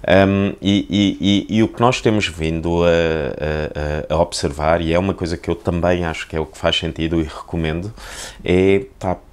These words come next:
pensem na tecnologia como uma ferramenta, e é só isso, a tecnologia é uma ferramenta, portanto,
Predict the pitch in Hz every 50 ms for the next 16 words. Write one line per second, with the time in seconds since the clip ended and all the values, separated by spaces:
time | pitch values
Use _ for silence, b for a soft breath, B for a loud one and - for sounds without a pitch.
0 | - - 131 127 135 - - 135 113 110 - - 90 87 - 92 87 87 87 80
1 | 82 82 82 85 - - 98 104 110 107 110 - - - - 92 92 104 104 92
2 | - 78 78 78 73 65 80 90 101 104 - - - 110 107 107 104 104 90 -
3 | - 80 - - 87 - - 98 92 87 - - 82 85 92 104 107 B B B
4 | B B B B B B B - - - 101 104 107 107 107 104 104 104 104 101
5 | - - - - 95 104 107 95 87 80 - 87 80 76 - - - 85 78 78
6 | 78 - -